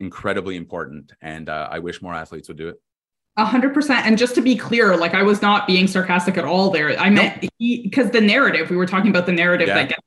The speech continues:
Speaker 2: said, and Dur-, oh, like, Duran doesn't do defense, Duran, da, da, da, da, da. Well,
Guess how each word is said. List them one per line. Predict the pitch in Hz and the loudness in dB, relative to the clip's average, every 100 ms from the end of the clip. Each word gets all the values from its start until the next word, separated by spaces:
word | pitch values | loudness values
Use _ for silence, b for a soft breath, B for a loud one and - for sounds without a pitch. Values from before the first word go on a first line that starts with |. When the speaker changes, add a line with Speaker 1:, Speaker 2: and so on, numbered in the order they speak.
| - | -2
Speaker 2:
said, | 165 160 | 0 0
and | 165 | -2
Dur-, | 170 180 | -2 0
oh, | 190 | 2
like, | 151 143 | 2 0
Duran | 185 185 175 165 - | 0 2 0 -2 -2
doesn't | 180 180 - | -2 -2 -4
do | 165 190 | 0 0
defense, | 180 175 147 147 | 0 -2 -4 -6
Duran, | - 156 156 151 | -6 -4 -2 -2
da, | 160 | -4
da, | 160 | -2
da, | 151 | -2
da, | 160 | -2
da. | 160 156 B B | -2 -2 B B
Well, | 196 190 180 - - | 2 2 -2 -8 -20